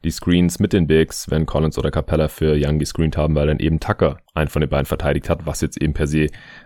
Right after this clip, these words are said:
einfach kein Mismatch ist. P J Tucker ist ja auch zusammen mit Clint Capella, der hier auf der Gegenseite steht,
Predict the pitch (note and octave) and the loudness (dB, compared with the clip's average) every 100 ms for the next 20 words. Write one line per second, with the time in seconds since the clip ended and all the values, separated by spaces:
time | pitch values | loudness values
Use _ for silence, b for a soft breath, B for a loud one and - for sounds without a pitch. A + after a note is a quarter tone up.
0 | B D#2 D2+ - E2 E2 D#2 D2+ - - | B -2 -2 0 2 2 0 -2 -4 -2
1 | A2 G#2 F#2+ A2 G#2+ - - G2 D#2+ E2+ | -2 2 0 0 0 -2 0 0 0 0
2 | F2 D#2+ F#2+ F2+ - G2 - - G2 A2 | -2 0 2 0 0 0 0 2 4 4
3 | D#2+ D#2+ D#2+ E2 D2+ D#2 E2+ F#2+ F2+ E2+ | 4 2 2 2 0 0 0 2 2 0
4 | - F2 F2 | 0 2 2